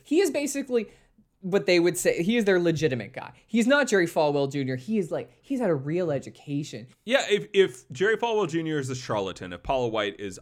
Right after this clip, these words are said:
Speaker 2: obviously on her face, not even a
Speaker 1: <laughs>
Speaker 2: Christian, uh, and he would decry both of those people.
Speaker 1: Yeah.
Speaker 2: Like, he is supposed to be down-home mainstream Christianity. And not
Speaker 1: Yeah.
Speaker 2: only that, he is the bright-eyed, bushy-tailed face of the organization.
Speaker 1: Yeah.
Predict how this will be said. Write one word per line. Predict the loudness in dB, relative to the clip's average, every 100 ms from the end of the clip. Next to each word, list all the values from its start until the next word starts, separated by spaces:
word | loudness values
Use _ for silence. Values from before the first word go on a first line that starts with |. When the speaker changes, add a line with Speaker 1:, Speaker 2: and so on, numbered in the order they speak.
| -4
Speaker 2:
obviously | -2 -2 -4 -6 -10
on | -4 -2
her | -2
face, | -4 -6 -6 -6
not | -6 -6
even | -8
a | -10
Speaker 1:
<laughs> | -2
Speaker 2:
Christian, | -2 -2 -6 -6 -8 -12 _ -20 _ -4
uh, | -2 -4 -8 _ _ -6
and | -4
he | -2 2
would | 2
decry | 2 -2 0 -2 0
both | -4 -4
of | -6
those | -8 -8
people. | -10 -10 -4 -4 0
Speaker 1:
Yeah. | -2 -2
Speaker 2:
Like, | -8 -8
he | -6 -6
is | -6
supposed | -4 -4 -4 -6
to |
be | -4 -2
down-home | -2 0 0 -2 -4 -4 -4
mainstream | -6 -6 -8 -10 -12
Christianity. | -12 -14 -12 -12 -10 -10 -10
And | -6
not | -4 -4
Speaker 1:
Yeah. |
Speaker 2:
only | -6 -4
that, | -2 -4 -6 -18 -12
he | -6 -4
is | -4 -6
the | -8 -8 -10 -8
bright-eyed, | -4 -2 0 -2 -4
bushy-tailed | -10 -12 -12 -10 -12 _
face | -10 -10 -12 -18
of | -16
the | -10
organization. | -8 -8 -10 -10 -10 -10 -12 -10
Speaker 1:
Yeah. | -10